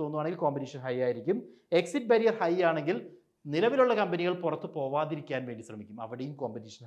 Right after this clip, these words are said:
ഹൈ ആയിരിക്കും. And fixed cost are low, resulting huge production. ലോ ഫിക്സ്ഡ് കോസ്റ്റ് ആണെങ്കിൽ ഹ്യൂജ് പ്രൊഡക്ഷൻ ഹാപ്പൻ ചെയ്യും. ഹൈ ഫിക്സ്ഡ് കോസ്റ്റ് ആണെങ്കിൽ, ആ, പ്രൊഡക്ഷൻ കുറയുകയും ചെയ്യും. ഓക്കെ, ഇത്രയുമാണ് ഇൻഡസ്ട്രി റൈവൽറി.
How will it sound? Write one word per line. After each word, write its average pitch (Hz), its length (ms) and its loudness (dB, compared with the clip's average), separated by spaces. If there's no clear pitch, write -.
ഹൈ 110 160 -8
ആയിരിക്കും. 110 280 -6
And 262 100 4
fixed 247 320 -4
cost 185 280 2
are 151 100 4
low, 165 140 6
resulting 254 440 2
huge 165 400 -2
production. 113 360 -6
ലോ 170 100 6
ഫിക്സ്ഡ് 196 360 -4
കോസ്റ്റ് 185 300 -2
ആണെങ്കിൽ 151 240 0
ഹ്യൂജ് 151 340 -6
പ്രൊഡക്ഷൻ 139 380 -6
ഹാപ്പൻ 120 260 -8
ചെയ്യും. 147 180 -6
ഹൈ 208 160 4
ഫിക്സ്ഡ് 196 340 -2
കോസ്റ്റ് 151 300 -2
ആണെങ്കിൽ, 120 280 -6
ആ, - 20 0
പ്രൊഡക്ഷൻ 151 480 -6
കുറയുകയും 107 500 -8
ചെയ്യും. 98 180 -20
ഓക്കെ, 165 140 -8
ഇത്രയുമാണ് 180 420 -2
ഇൻഡസ്ട്രി 165 420 -4
റൈവൽറി. 120 420 -4